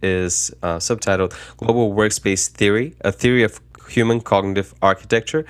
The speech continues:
the Cortex, and Consciousness: a brief overview." And Bernie, since I know this is your area of expertise, I'll direct this question to you.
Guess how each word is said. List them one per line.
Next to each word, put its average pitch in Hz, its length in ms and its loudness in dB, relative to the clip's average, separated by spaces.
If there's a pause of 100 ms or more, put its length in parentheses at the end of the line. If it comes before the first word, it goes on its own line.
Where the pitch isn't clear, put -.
(160)
the 98 100 -2
Cortex, 120 640 -2
and 135 180 -4
Consciousness: - 600 -2
a - 80 -12
brief 120 440 -2 (100)
overview." 87 440 -2 (560)
And 87 400 0
Bernie, 95 220 0
since 101 300 -2
I 95 80 0
know 92 320 0
this 90 520 -2
is 90 380 -2
your 90 320 2
area 90 220 0
of 87 100 -6
expertise, 95 560 -4
I'll 95 140 0
direct 92 320 0
this 92 160 -6
question 92 380 -2
to - 120 -6
you. 85 320 -2